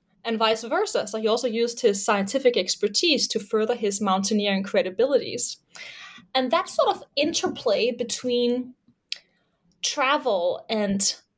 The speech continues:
mountaineering and science sort of really stuck with me. And so originally I was actually thinking I was going to do more on that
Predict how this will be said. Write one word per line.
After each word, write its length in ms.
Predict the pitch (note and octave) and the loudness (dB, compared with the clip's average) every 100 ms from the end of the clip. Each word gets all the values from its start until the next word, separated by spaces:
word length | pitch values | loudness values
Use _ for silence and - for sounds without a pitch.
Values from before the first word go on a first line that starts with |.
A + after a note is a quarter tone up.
| - | -4
mountaineering 960 | A3 A3 A#3+ A3 A#3 C4 G3+ E3 A3 | -2 0 0 0 2 0 0 -4 -4
and 120 | G3 | -2
science 800 | G3 - B3 G3+ - A3+ - - - _ _ _ _ _ _ _ _ _ _ - | -2 2 2 0 -2 -4 -4 -6 -12 _ _ _ _ _ _ _ _ _ _ -8
sort 180 | - E4+ | 2 2
of 40 | |
really 160 | D4+ D4 | 2 0
stuck 400 | - - C#4+ - | -2 2 2 2
with 180 | A#3+ A3 | -2 -4
me. 340 | - C4 C4 _ _ _ _ - | -6 -6 -8 _ _ _ _ -2
And 200 | C4 B3+ | 0 0
so 280 | D#4+ C4+ B3+ | 0 0 0
originally 420 | G4+ G#4 D4+ A#3 | -2 0 -2 2
I 80 | A3 | 2
was 200 | A#3+ - | 2 0
actually 360 | D4 - F#4 | -4 -2 0
thinking 480 | - D#4 D4 D4+ C4+ - | 0 0 0 0 -2 0
I 60 | |
was 200 | A3 A3+ | 2 2
going 240 | - C#4+ D4 | 0 0 0
to 120 | - | -2
do 160 | C4 | -2
more 760 | A#3 A3 A#3 C4 G3 F3 A#3+ C4 _ _ - | -2 0 2 2 0 -2 -4 -6 _ _ 0
on 480 | G#3+ G#3 G#3 G3+ F#3+ | 2 2 0 -4 -2
that 460 | A3+ F#3+ G#3 - | 0 0 -2 -6